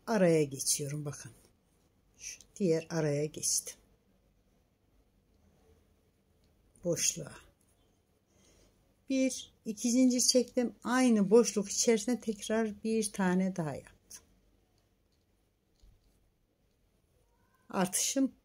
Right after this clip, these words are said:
bu şekilde. Şu ayracı buradan alayım ben. Devam ediyorum. Bir, iki, üç zincir çektim. Ara boşluğa battım.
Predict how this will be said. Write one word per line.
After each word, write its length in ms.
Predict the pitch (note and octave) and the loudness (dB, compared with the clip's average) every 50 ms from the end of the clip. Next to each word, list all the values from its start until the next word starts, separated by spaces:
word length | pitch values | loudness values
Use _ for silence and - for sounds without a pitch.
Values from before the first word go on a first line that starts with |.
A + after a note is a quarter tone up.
| _ _ - | _ _ -10
bu 80 | G3 F#3 | -8 -6
şekilde. 520 | - - C3 - - - - - - - - - _ _ _ _ _ | -4 -6 -6 -8 -12 -14 -16 -16 -16 -18 -20 -20 _ _ _ _ _
Şu 180 | - - - - | -16 -16 -10 -4
ayracı 460 | A3 F#3+ D#3+ D3+ D#3+ D3 C#3+ D#3 D3+ | -2 0 0 2 0 0 -2 -2 -4
buradan 280 | D#3+ D#3 D3+ D#3+ D3+ C3+ | -6 -6 -4 -4 -4 -4
alayım 440 | C#3+ E3 D#3 D#3 D#3 D3+ D3 C#3+ D3+ | -4 -4 -2 -2 -2 -2 -4 -4 -2
ben. 200 | F3 F#3+ F#3+ - - _ _ _ _ _ _ _ _ _ _ _ _ _ _ _ _ _ _ _ _ _ _ _ _ _ _ _ _ _ - - - - - - - - - - - - - - - - - - - - - | -4 -4 -4 -8 -18 _ _ _ _ _ _ _ _ _ _ _ _ _ _ _ _ _ _ _ _ _ _ _ _ _ _ _ _ _ -20 -20 -20 -20 -20 -16 -16 -16 -16 -16 -20 -20 -20 -20 -20 -20 -20 -20 -18 -2 4
Devam 360 | D#4+ D#4+ C#4 G#3+ F3 D3 C3+ | 4 6 8 8 6 6 4
ediyorum. 500 | B2+ B2+ - - A#2+ - - - - - - - - - - - - - - - - - - - - - - - - - - - | 0 -4 -6 -10 -10 -6 -6 -6 -6 -6 -14 -18 -16 -16 -16 -16 -16 -16 -18 -18 -18 -18 -20 -18 -16 -14 -14 -14 -14 -16 -6 0
Bir, 380 | C4+ C4+ C4 B3+ B3 - - - - - - - - - - - | 2 4 4 4 2 2 -2 -6 -8 -12 -12 -14 -14 -14 -8 -4
iki, 500 | A#3 G#3+ - - - - B3 A#3 A#3 A3+ - - - - - - | -4 -4 -4 -4 -2 2 4 4 4 2 0 -6 -14 -14 -8 -4
üç 100 | A#3+ B3 | -2 -2
zincir 420 | - - - G3+ G3+ F#3+ E3+ F3 D#3+ | 0 0 4 6 8 8 6 6 4
çektim. 480 | - - F3 F3 - - - A3+ - - | 4 4 4 2 2 0 -4 -4 -2 0
Ara 320 | - A3+ G#3 F#3 E3 C#3+ D3+ | 2 4 4 4 2 2 2
boşluğa 600 | D#3 D3 - - - D#3 D3+ D#3 E3 F#3 G3+ G3+ - - - - - - - - - - - - - - - - _ - - - _ _ _ - | 0 0 0 -2 -4 -4 -2 -2 0 -2 -2 -4 -6 -16 -20 -20 -20 -20 -20 -20 -20 -20 -20 -20 -20 -20 -20 -20 _ -20 -20 -20 _ _ _ -14
battım. 400 | - D3+ - _ _ - - - | -14 -14 -14 _ _ -16 -16 -16